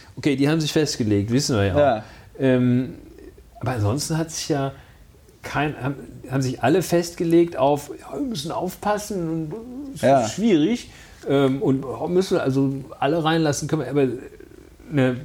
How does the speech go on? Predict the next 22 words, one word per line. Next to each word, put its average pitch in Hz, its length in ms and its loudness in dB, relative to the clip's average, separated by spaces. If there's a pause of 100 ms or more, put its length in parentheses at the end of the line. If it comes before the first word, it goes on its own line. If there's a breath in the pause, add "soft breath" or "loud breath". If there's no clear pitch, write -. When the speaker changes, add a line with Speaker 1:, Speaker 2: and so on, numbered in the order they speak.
(120)
Speaker 1:
Position, 123 500 -4
eine 110 80 -4
konstruktive 156 500 0
Speaker 2:
Ja. 139 180 4
Speaker 1:
Position 147 480 -4
gibt's 180 160 -4
da 127 80 2
doch 110 160 0
nicht. 196 240 -6
Speaker 2:
Ja, 170 240 2
weil, 143 260 0
weil 165 160 2
Speaker 1:
Und 165 200 -2 (200)
die 147 80 -10
lassen 160 340 -8
sich 143 160 -8
also 120 180 -6 (220)
derartig 135 560 -2
vor 135 180 -4
sich 104 200 -6
hertreiben, 113 640 -2
Speaker 2:
Ja. 151 280 2